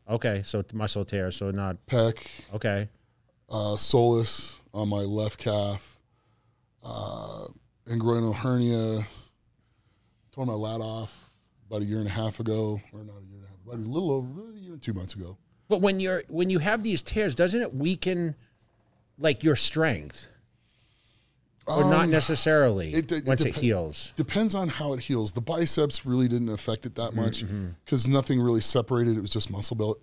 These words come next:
Speaker 2: muscle belly. Um, so it really didn't affect it. And strongman isn't, like, bicep dominant per se, where your biceps are lifting things. You need 'em, but if you don't use 'em as much, it's not the end of the world. Um,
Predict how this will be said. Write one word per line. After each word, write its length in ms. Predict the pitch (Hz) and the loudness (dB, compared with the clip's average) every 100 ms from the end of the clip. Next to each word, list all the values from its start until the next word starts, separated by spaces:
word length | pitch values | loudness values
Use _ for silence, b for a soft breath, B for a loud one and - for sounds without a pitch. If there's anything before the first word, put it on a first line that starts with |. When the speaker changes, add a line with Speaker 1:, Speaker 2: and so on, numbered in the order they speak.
| 101 | -14
Speaker 2:
muscle 280 | 113 120 131 | -6 -2 0
belly. 460 | 120 123 123 123 107 _ _ _ _ _ _ | 4 4 4 2 -2 _ _ _ _ _ _
Um, 380 | - 110 107 107 | -12 -10 -8 -4
so 160 | - 139 | 2 4
it 160 | 131 | 2
really 260 | 123 131 127 | 2 2 4
didn't 320 | 120 120 95 _ _ _ _ - | 4 0 -2 _ _ _ _ -10
affect 380 | - 127 120 131 | -2 -2 0 2
it. 180 | 120 - | 0 0
And 380 | 117 113 107 101 _ - | 0 0 -2 -6 _ -6
strongman 420 | - 131 123 117 | 0 2 2 2
isn't, 340 | 117 117 107 - 104 | 0 0 -4 -10 -10
like, 160 | 113 - | -10 -8
bicep 440 | - 110 104 120 - 95 _ - | -2 -2 0 -2 -4 -14 _ -4
dominant 500 | 104 110 113 110 - | -2 0 -2 -4 -8
per 160 | - | -4
se, 220 | 104 113 113 | 0 0 0
where 100 | 101 | -2
your 80 | |
biceps 480 | 90 101 104 110 - | -4 -6 -6 -6 -6
are 20 | |
lifting 280 | 98 107 120 | -4 -4 -4
things. 300 | - 117 113 | -6 -10 -8
You 80 | 98 | -6
need 220 | 92 107 | -6 -6
'em, 220 | 117 117 113 | -4 -2 -2
but 160 | 98 90 _ _ _ _ _ _ _ _ | -6 -12 _ _ _ _ _ _ _ _
if 120 | 104 | -6
you 80 | 110 | -4
don't 320 | 101 110 107 | 0 -2 -2
use 260 | 95 110 104 | -8 -8 -4
'em 100 | 113 | -2
as 140 | 107 | -2
much, 240 | 110 107 - | -2 -4 -4
it's 120 | - | -4
not 160 | 104 98 | -4 -4
the 80 | 101 | -4
end 120 | 107 | -2
of 60 | 98 | -2
the 60 | |
world. 460 | 92 104 120 123 117 - _ b b b b _ - | -4 -2 0 -2 -6 -18 _ b b b b _ -4
Um, 640 | 110 107 104 104 101 98 | 0 0 0 -2 -4 -6